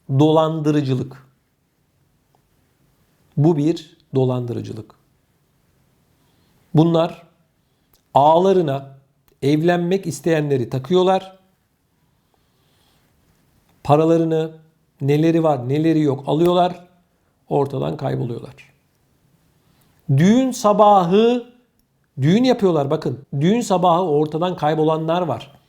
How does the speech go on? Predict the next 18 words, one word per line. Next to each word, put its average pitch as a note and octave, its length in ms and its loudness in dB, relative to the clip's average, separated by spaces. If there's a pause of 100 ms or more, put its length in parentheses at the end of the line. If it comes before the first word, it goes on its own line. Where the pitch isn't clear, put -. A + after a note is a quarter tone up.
(280)
Bunlar F3+ 360 0
şebeke. D#3 680 -4 (640)
Özellikle G#3 880 2 (320)
bakın. C3 300 -4 (4000)
Elli G3+ 260 4
yaşın A#3 320 2
üzerindeki F#3+ 800 0 (2000)
genç G3+ 320 2
yaşlı E3+ 280 -2
fark D3 240 0
etmiyor G#3+ 300 0
ama G3 240 0
özellikle F#3 600 0
elli E3+ 300 -2
yaşın F3 280 -2
üzerindeki F3+ 640 0
insanları F3+ 540 -2
seçiyorlar. G#3+ 640 0